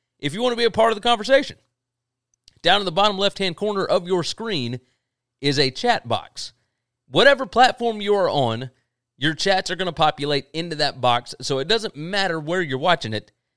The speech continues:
You type in, you can be a part of the conversation. You can interact with everybody else that is watching the show. We've already got quite a few people jumping in. Everybody seems to be excited. Uh, Michael said, "Hope you enjoy, brother. Happy to do it." Yeah, it was really, really good stuff. So I'm,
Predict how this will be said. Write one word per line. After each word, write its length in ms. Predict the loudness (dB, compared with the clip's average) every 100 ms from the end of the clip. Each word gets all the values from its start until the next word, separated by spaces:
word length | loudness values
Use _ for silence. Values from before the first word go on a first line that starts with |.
| _ _ _
You 200 | -10 -6
type 280 | 2 2 4
in, 320 | 0 0 -4 -14 _ _ _
you 180 | -10 -6
can 140 | -2
be 60 | -2
a 60 |
part 200 | 2 0
of 20 |
the 100 | 0
conversation. 540 | -2 -2 -2 -2 -2 -6
You 100 | -6
can 140 | -4
interact 400 | -2 2 2 2
with 260 | -4 -6 -4
everybody 400 | -6 -4 -2 0
else 160 | -2 -4
that 120 | -10
is 100 | -10
watching 340 | -4 -4 -4 -10
the 60 |
show. 240 | -6 -2 -2
We've 240 | -2 -2
already 160 | -2 0
got 220 | -2 -2
quite 200 | -2 -2
a 40 |
few 160 | -2 -8
people 240 | -8 -10
jumping 320 | -8 -8 -4 -4
in. 240 | -4 -6 -12 _ _
Everybody 380 | -10 -4 -2 -2
seems 260 | -6 -8 -8
to 60 | -2
be 140 | -2
excited. 640 | -2 -2 0 0 -2 -12 _ _ _ _
Uh, 220 | -4 -4
Michael 240 | -4 -8 -4
said, 220 | -6 -4
"Hope 260 | -6 -8
you 100 | -8
enjoy, 360 | -8 -4 -2 -2
brother. 380 | -2 -2 -2 0
Happy 280 | 2 0 -4
to 60 |
do 180 | -6 -4
it." 80 | -4
Yeah, 180 | -8 -6
it 100 | -8
was 100 | -8
really, 280 | -8 -6 -4
really 160 | -6
good 160 | -8 -10
stuff. 260 | -12 -14 -8
So 140 | -6
I'm, 180 | -6